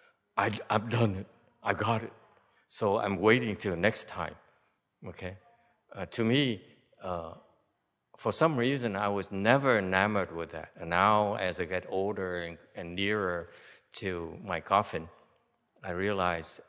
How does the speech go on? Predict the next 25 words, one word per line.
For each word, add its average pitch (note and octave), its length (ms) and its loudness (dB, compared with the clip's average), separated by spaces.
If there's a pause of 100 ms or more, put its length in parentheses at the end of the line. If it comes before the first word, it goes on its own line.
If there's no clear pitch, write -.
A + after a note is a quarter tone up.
(160)
I F2+ 120 -2
should A#2 280 -2
not G#2 240 -4
be F2+ 140 -6
attached E2+ 560 -6
to - 80 -10
ten G#2+ 340 -6
anymore. D#2 440 -12 (1600)
That's - 160 -8
why F2 180 -2
I'm E2 180 -6
teaching E2 440 -10
you. - 120 -20 (1900)
You F2+ 140 -10
can F2 160 -4
recite F2+ 460 -2
ten D3+ 260 2
times D3+ 500 0 (640)
without F#2+ 480 0
worrying F3+ 760 10
about F#2 640 6 (1200)
that F2+ 240 2 (100)
you F#2+ 240 2
must F2+ 640 6 (220)
recite E2+ 440 2